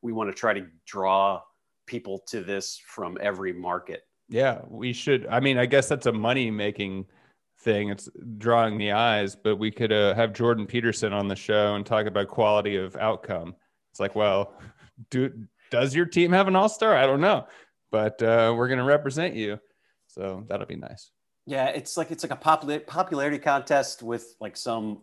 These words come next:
Speaker 1: odd, like, "Hey, we gotta be fair and bring somebody in from every place."
Speaker 2: And
Speaker 1: I
Speaker 2: then
Speaker 1: don't
Speaker 2: once
Speaker 1: know.
Speaker 2: you've been good long enough, you get in based on just history. It's like, oh,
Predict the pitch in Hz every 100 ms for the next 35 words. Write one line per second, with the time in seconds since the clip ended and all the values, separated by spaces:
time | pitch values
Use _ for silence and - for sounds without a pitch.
0 | - 104 104 107 101 101 _ _ _ _
1 | 104 101 107 104 101 104 95 98 - 104
2 | 101 95 92 101 - 98 92 95 - _
3 | _ 110 98 95 95 92 - 196 - -
4 | 151 175 190 226 - 202 208 151 156 202
5 | 151 147 139 135 139 135 143 131 147 151
6 | 156 143 123 139 147 - 131 127 123 127
7 | - - 202 - 107 104 85 117 - 233
8 | 240 202 143 117 95